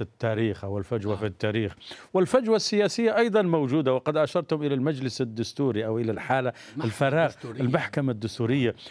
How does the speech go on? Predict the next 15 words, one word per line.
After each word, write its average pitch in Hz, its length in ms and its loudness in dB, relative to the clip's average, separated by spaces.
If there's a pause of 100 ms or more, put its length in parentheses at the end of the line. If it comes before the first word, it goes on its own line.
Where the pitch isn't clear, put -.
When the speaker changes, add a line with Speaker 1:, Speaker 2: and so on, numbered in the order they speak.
(240)
Speaker 1:
يعني، 139 320 0
الجزائر 135 440 0
عاشت 143 460 -4
هذا 123 220 0
الوضع، 113 340 0
الإشكال 101 360 -4
الدستوري 117 480 -2
في 127 120 -4
مسألة 113 420 -2
ذهاب 113 300 -2
الرئيس، 113 420 -2
ووقع 151 1200 -4
ما 143 200 2
يقع 127 380 0
الآن. 104 360 -4